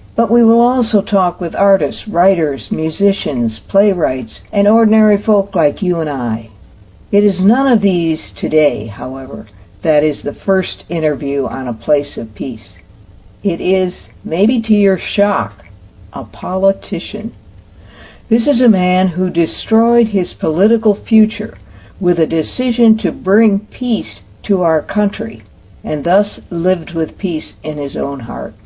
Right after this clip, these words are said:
believing he had done the right thing. That man was Gerald Ford,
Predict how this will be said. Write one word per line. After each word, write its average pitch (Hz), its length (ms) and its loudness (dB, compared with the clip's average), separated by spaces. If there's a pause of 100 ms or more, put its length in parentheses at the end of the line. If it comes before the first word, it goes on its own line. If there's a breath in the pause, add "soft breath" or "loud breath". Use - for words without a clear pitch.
believing 165 560 0
he 160 240 -8
had 147 260 -2
done 190 460 -2
the 151 220 -6
right 139 320 -2 (100)
thing. 110 320 -4 (880 soft breath)
That 196 300 2
man 175 420 2
was 143 240 -6
Gerald 175 480 0
Ford, 135 480 -4